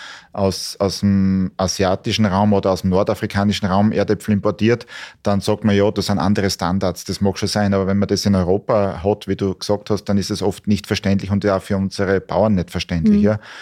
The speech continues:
Speaker 1: Jetzt ein klassisches Beispiel, Radieschen. Wir können in Tirol oder in Österreich generell im Sommer keine Radieschen mehr produzieren, weil, äh, es kein Pflanzenschutzmittel gegen den Erdfloh gibt, kein zugelassenes. Es gibt eins, das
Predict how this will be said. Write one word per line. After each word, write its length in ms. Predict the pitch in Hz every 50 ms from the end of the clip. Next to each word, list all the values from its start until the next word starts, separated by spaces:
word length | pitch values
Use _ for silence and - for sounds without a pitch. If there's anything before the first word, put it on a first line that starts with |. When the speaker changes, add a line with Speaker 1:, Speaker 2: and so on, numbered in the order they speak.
| - - - _ -
Speaker 1:
Jetzt 220 | 101 95 - -
ein 120 | - 98
klassisches 500 | - - 104 98 98 - 110 101 101 -
Beispiel, 500 | - - 87 92 104 - - - 135 120 107
Radieschen. 720 | 95 101 98 - 98 104 - - - 131 135 135 135 131 - - - - - - - _ - -
Wir 260 | 101 107 107 104 98
können 500 | - - 107 104 107 120 123 120 120 117 - -
in 500 | 117 107 104 104 101 98 98 98 95 -
Tirol 360 | - - 104 90 90 95 107 120
oder 160 | 110 92 101
in 80 | 98
Österreich 380 | 78 92 98 - - 113 98 -
generell 440 | - 98 98 107 113 110 113 110 110
im 200 | 104 98 101 92
Sommer 320 | 87 - - 92 104 110 104
keine 300 | - 104 101 101 98 90
Radieschen 480 | 98 - - 92 - - - 104 98
mehr 100 | 101 101
produzieren, 720 | 98 - 101 104 101 104 - - - 107 120 127 123 113 90
weil, 500 | 85 85 82 87 95 107 131 151 170 160 - _ _ _ _ _ _ _ _ _ _ _ _ _ -
äh, 180 | 101 101 101 -
es 280 | 85 - - - _ _ -
kein 200 | - 113 110 95
Pflanzenschutzmittel 840 | - - 98 90 98 95 117 107 - 107 - - 110 107 104 - 113
gegen 200 | - 107 98 95
den 140 | 87 95 92
Erdfloh 480 | - 92 95 95 - - - 90 85
gibt, 340 | 80 - - 85 - - -
kein 180 | - - 90 87
zugelassenes. 920 | - 107 107 - 104 87 - - - - - - - - - - - _ _ _ _ _ _ _
Es 140 | - 95 -
gibt 200 | - 120 110 -
eins, 200 | 123 113 107 -
das 180 | - 104 -